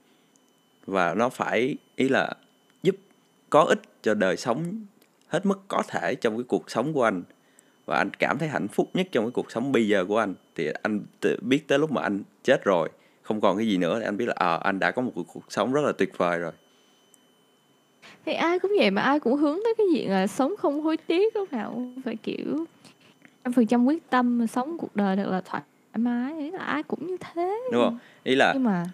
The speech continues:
Speaker 1: một, một
Speaker 2: cũng
Speaker 1: số
Speaker 2: có
Speaker 1: người
Speaker 2: những chuyện, ví dụ như là đừng giết người.
Speaker 1: Không, ý
Speaker 2: <laughs> Những chuyện đó
Speaker 1: là
Speaker 2: nằm trong quy chuẩn đạo đức
Speaker 1: một,
Speaker 2: kiểu.
Speaker 1: một số người kiểu, ờ, thì đúng như em nói là người ta cũng muốn, ờ, sống lương thiện, sống, ờ, hoàn hảo, hạnh phúc,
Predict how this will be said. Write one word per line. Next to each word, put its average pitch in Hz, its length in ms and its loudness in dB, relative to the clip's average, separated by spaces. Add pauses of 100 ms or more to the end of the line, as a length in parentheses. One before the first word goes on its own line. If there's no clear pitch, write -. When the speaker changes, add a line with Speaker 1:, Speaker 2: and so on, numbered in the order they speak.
Speaker 1:
một, 107 220 2 (100)
một 226 80 -2
Speaker 2:
cũng - 60 0
Speaker 1:
số - 100 2
Speaker 2:
có - 60 4
Speaker 1:
người 101 180 4
Speaker 2:
những 90 100 -2
chuyện, - 280 0
ví 320 160 2
dụ - 60 0 (120)
như 262 80 2
là 220 160 4
đừng 202 300 4
giết 339 140 2
người. 240 480 4 (420)
Speaker 1:
Không, 120 160 4
ý 123 140 4
Speaker 2:
<laughs> - 0 -
Những 123 200 6
chuyện 92 120 4
đó - 0 -
Speaker 1:
là 330 100 2
Speaker 2:
nằm 269 180 0
trong 233 200 0
quy 269 100 0
chuẩn 247 240 -4
đạo - 140 -2
đức 269 180 4
Speaker 1:
một, 220 160 2
Speaker 2:
kiểu. 220 240 2
Speaker 1:
một 95 120 -2
số 127 140 0
người 107 200 2
kiểu, 95 360 0
ờ, 101 220 2
thì 104 140 -2
đúng 123 220 2 (140)
như 120 100 2
em 117 140 0
nói 123 180 2
là 90 240 0 (160)
người 95 180 -4
ta 107 160 0
cũng 104 300 -2
muốn, 139 220 0
ờ, 110 240 -2
sống 127 260 -2
lương 123 240 0
thiện, 95 420 -2
sống, 151 460 -4
ờ, 113 340 -4 (640)
hoàn 95 300 -2
hảo, 98 460 0
hạnh 101 200 -2
phúc, 156 200 -2